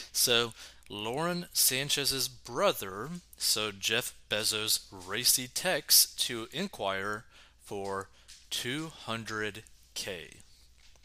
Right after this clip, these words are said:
So the brother of Jeff Bezos' former mistress sold the billionaire's ris-,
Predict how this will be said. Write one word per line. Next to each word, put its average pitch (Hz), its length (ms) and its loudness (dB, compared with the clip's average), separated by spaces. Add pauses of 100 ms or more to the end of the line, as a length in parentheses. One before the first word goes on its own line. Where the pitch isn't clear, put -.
(580)
So - 160 4
the 113 140 -2
brother 123 540 4
of 117 200 -2
Jeff 143 320 2
Bezos' 117 480 4
former 117 1000 -2 (240)
mistress - 1080 0 (100)
sold 170 480 8
the 185 80 0
billionaire's 135 720 2
ris-, - 360 0